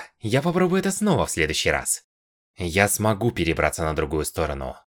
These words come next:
Наконец я уйду от этого проклятого паука. Нужно поохотиться тут и поднять уровень.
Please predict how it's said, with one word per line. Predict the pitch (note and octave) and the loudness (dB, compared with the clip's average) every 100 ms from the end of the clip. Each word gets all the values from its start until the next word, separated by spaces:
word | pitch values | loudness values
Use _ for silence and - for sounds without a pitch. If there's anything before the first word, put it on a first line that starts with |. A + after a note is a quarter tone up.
| _ _ _ _ | _ _ _ _
Наконец | B2 B2+ C#3+ - E3+ D#3 D#3+ - | 0 2 0 2 4 6 4 4
я | D3+ | 6
уйду | E3 E3+ C#3+ E3+ | 8 6 6 6
от | G2+ - | 4 2
этого | E3+ E3+ B2+ | 0 2 0
проклятого | B2 G#2+ G#2+ G2+ F#2 F2+ | 2 0 2 2 0 2
паука. | F#2 E2 - D2 - - _ _ _ _ - | 2 2 2 0 -2 -12 _ _ _ _ -4
Нужно | C3+ C#3 C3 C3+ | 0 0 0 0
поохотиться | C#3 C#3 - A#2+ D3+ - C#2+ | 0 0 2 0 0 -4 -4
тут | C#2+ C2 | -4 -4
и | D#2+ | -2
поднять | D#2+ D2+ E2 A#2+ - | 0 0 0 -2 -2
уровень. | D#2 C#2+ C2+ B1+ | -4 -6 -6 -12